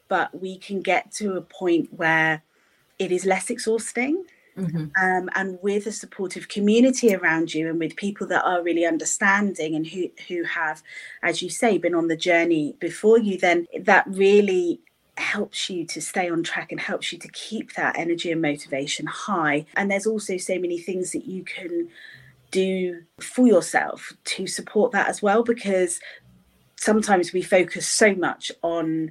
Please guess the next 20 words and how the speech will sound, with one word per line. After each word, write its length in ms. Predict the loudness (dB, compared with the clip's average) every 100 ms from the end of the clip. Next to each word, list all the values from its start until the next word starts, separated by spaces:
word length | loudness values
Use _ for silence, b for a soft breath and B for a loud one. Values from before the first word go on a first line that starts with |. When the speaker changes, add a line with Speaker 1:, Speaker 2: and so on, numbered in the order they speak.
| -8
Speaker 1:
the 140 | -8 -8
deep 440 | -4 -4 -4 -6 -14 _ 2
inner 220 | 4 4
work 380 | 2 0 -2 -6
as 140 | -8 0
well 340 | 2 2 -2 -8 _
that 240 | -2 -2 -2
can 200 | -8 -2
be 220 | 0 0
so 260 | -2 0
exhausting, 840 | 0 -2 -4 -2 -4 -8 -8 -6 -8 -2
or 400 | 0 2 0 -4 B B
we're 180 | 2 2
physically 560 | 2 0 0 -2 -4 -4
so 260 | 2 2
tired 460 | 2 -2 4 4 4
from 160 | 0
our 120 | -2 -2
body 340 | -2 -2 -2
fighting 720 | 0 2 4 2 0 4 4